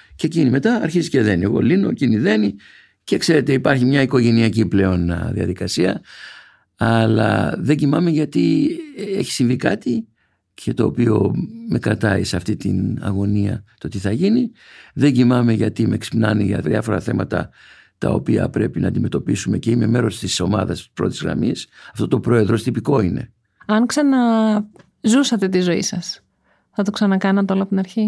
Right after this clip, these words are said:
Speaker 1: Αν ξαναζούσα τη ζωή μου, θα ζούσα με τον Ανδρέα και τον Νίκο.
Speaker 2: Αν πιστεύετε στο Θεό, ήθελα να ρωτήσω.
Speaker 1: Κοιτάξτε, πίστευα και πιστεύω στο Θεό, αλλά κάποια στιγμή πριν φύγει ο Ανδρέας, πήγαινα στα παρεκκλήσια, στο Λονδίνο,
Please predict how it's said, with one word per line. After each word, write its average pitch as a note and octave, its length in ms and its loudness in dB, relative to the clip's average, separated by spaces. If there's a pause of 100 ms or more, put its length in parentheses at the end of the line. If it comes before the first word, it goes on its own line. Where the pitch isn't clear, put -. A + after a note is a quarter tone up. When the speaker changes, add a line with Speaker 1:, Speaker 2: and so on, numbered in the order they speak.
(200)
Speaker 1:
Αν - 100 -8
ξαναζούσα G2 400 0
τη - 80 -4
ζωή F2 220 0
μου, A2 140 0
θα G#2+ 100 -6
ζούσα A2 280 -4
με E2+ 80 -2
τον - 160 -4
Ανδρέα E2+ 320 -4
και - 140 -10
τον - 200 -8
Νίκο. - 300 -8
Speaker 2:
Αν A#3 180 -2
πιστεύετε D4 420 -4
στο C#4 160 -6
Θεό, A#3+ 240 -2
ήθελα G#3 260 -6
να E3+ 120 -4
ρωτήσω. - 440 -12
Speaker 1:
Κοιτάξτε, - 720 -2 (600)
πίστευα A#2+ 360 0
και D#2+ 120 -6
πιστεύω - 480 0
στο - 160 -16
Θεό, D#2 480 -10
αλλά E2 260 -8
κάποια - 220 -6
στιγμή G2+ 600 -2 (960)
πριν G2 220 0
φύγει E2 360 0
ο D2 360 -4
Ανδρέας, F2 580 -8 (420)
πήγαινα G2 260 0
στα F#2+ 140 -6
παρεκκλήσια, D#2 680 -4
στο - 160 -4
Λονδίνο, D#2 840 -2